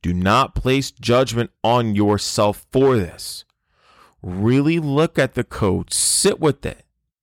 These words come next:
<laughs> take a breath, relax. Know that this takes time and a lot of repetition. You know,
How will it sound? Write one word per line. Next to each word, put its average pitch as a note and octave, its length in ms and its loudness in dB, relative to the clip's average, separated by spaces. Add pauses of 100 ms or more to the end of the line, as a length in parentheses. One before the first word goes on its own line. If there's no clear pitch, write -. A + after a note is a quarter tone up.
<laughs> - 480 -20
take - 300 -4
a C#3+ 60 0
breath, G#2+ 680 -2 (1120)
relax. - 880 -2 (680)
Know G2+ 540 2
that G#2+ 220 0
this - 800 -2 (640)
takes - 800 -2 (520)
time G2 560 -2 (360)
and E2+ 140 -8
a D#2 60 -6
lot F2 380 0
of A#2 80 2
repetition. - 680 -2 (1160)
You F#2+ 120 -4
know, F#2+ 260 0